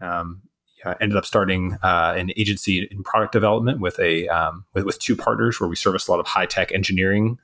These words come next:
um, companies kind of around the globe. And then over these last few years, have just worked on kind of countless various consumer products, um,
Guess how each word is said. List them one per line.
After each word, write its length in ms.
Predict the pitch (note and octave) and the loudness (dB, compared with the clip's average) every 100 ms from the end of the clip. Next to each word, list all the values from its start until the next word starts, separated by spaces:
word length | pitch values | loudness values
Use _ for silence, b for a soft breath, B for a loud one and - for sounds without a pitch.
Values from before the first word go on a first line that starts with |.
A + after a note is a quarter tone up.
| - | -4
um, 560 | G#2+ G#2 G2+ G2+ G2 - _ _ | 0 0 2 0 -2 -8 _ _
companies 380 | - A#2+ B2 C3+ | -4 0 0 0
kind 140 | - F2 | 0 2
of 80 | |
around 220 | F2 F#2 E2+ | 2 2 0
the 60 | |
globe. 360 | E2 F#2+ C#3 - B B B B | 2 4 2 0 B B B B
And 240 | G#2 G#2+ G#2+ | 0 2 4
then 360 | A2+ A2 G#2+ A2 | 4 4 2 2
over 160 | A#2+ | 2
these 140 | B2 G#2+ | 2 4
last 260 | A#2+ B2+ | 2 0
few 80 | - | 0
years, 260 | G#2+ G#2+ G2+ | 2 2 0
have 80 | F2+ | -6
just 140 | - | 0
worked 200 | G2+ - | 0 2
on 200 | F#2 F2+ | 0 0
kind 180 | - F#2 | -2 -2
of 40 | - | -2
countless 720 | - G#2 F#2+ F#2 - - - G2+ G2 | -2 -2 -2 -2 -4 -8 -10 -10 -2
various 500 | G2 F#2 F#2 - - _ | 0 2 0 -6 -14 _
consumer 340 | - G#2+ A2+ A#2 | -2 2 2 2
products, 540 | B2 B2 C#3+ - - | 2 2 2 0 -2
um, 500 | G2+ G2+ G2 G2 F#2 | 0 0 0 -2 -6